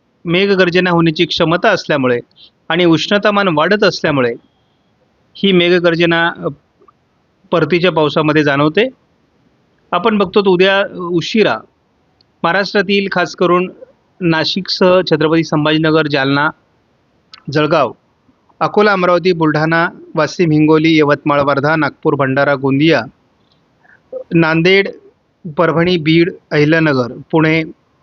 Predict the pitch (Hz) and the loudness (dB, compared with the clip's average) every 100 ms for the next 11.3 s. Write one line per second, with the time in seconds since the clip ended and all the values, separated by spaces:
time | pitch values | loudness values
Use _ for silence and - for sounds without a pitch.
0 | _ _ _ _ _ _ _ _ 165 165 | _ _ _ _ _ _ _ _ -2 -2
1 | 165 220 208 175 170 - 202 180 165 160 | 0 2 2 2 0 -2 0 2 2 0
2 | - 156 165 190 170 175 - 180 170 151 | 0 0 0 0 -2 -2 -10 -6 -4 -2
3 | 165 139 113 - - _ _ _ _ _ | 0 0 -4 -10 -20 _ _ _ _ _
4 | - - 185 180 175 131 - _ _ _ | -20 -2 -2 2 0 -2 -8 _ _ _
5 | _ 185 170 196 196 202 190 190 165 175 | _ -2 2 2 0 0 0 2 2 0
6 | 180 - 156 143 156 160 147 143 147 - | -2 -2 -2 -2 -2 -2 0 0 0 -4
7 | - - 139 139 131 147 330 - _ _ | -12 -4 0 0 0 -2 -6 -12 _ _
8 | _ _ _ _ _ _ - 190 233 233 | _ _ _ _ _ _ -4 -2 2 2
9 | 226 175 208 202 180 185 185 185 190 - | 2 0 0 2 2 0 0 0 -2 -2
10 | 180 175 180 165 170 165 156 175 175 165 | -2 2 0 2 0 0 0 -2 -2 -2
11 | 147 160 | -2 0